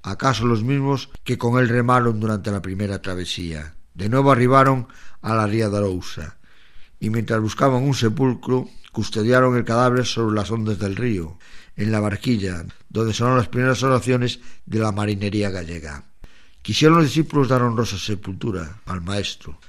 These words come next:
Para conseguirlo pidieron a una dama viuda y rica llamada Lupa, que vivía en el castro Lupardio, y había oído y hasta hospedado a Santiago, pero sin meditar la palabra que con sencillez exponían las doctrinas de Cristo.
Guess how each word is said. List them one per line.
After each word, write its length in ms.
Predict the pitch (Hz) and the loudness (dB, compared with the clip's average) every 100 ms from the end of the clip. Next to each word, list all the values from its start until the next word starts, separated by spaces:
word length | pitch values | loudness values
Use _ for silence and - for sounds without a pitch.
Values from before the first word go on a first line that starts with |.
| - | -4
Para 200 | 127 131 | 2 4
conseguirlo 520 | 123 110 131 156 156 | 4 4 6 6 6
pidieron 340 | - 131 143 120 | 6 4 6 4
a 60 | |
una 180 | 127 123 | 2 4
dama 320 | 127 117 107 | 2 2 0
viuda 500 | 98 117 131 110 - - | 2 2 2 0 -4 -6
y 60 | |
rica 360 | 98 135 135 107 | -2 -2 -2 -4
llamada 380 | 95 95 110 98 | -4 -4 -4 -2
Lupa, 440 | 120 104 101 104 - - - - | -2 -2 -6 -6 -10 -20 -20 -6
que 140 | 117 | -2
vivía 260 | 123 127 143 | 0 0 2
en 100 | 127 | 0
el 100 | 110 | 2
castro 340 | 139 - 110 | 0 0 -2
Lupardio, 680 | 107 107 123 101 107 117 - - - - - | -2 0 -2 -2 -2 -4 -6 -16 -18 -16 -6
y 100 | 110 | -2
había 260 | 113 139 135 | 2 6 6
oído 360 | 139 131 113 | 6 4 2
y 160 | 110 113 | 0 -2
hasta 220 | 104 - | -2 -4
hospedado 540 | 110 - 113 131 107 | -6 -2 0 0 -2
a 60 | 104 | -4
Santiago, 680 | 107 107 98 110 98 101 104 - - - - - - | -4 -6 -4 -4 -4 -6 -12 -16 -18 -16 -16 -16 -6
pero 200 | 113 113 | -2 0
sin 140 | 113 110 | 0 0
meditar 300 | 113 120 135 | 0 2 2
la 120 | 127 | 2
palabra 440 | 131 135 135 127 - - - - | 4 2 2 0 -4 -18 -14 -6
que 120 | 120 | -2
con 160 | 123 | 0
sencillez 500 | 113 117 117 117 131 | 0 -2 0 0 0
exponían 560 | 120 - 110 120 127 135 | -4 -6 -2 0 0 0
las 140 | 117 | -2
doctrinas 420 | 95 95 104 101 90 | -4 -8 -8 -6 -6
de 100 | 95 | -6
Cristo. 600 | 131 123 - - 76 | -4 -4 -6 -10 -12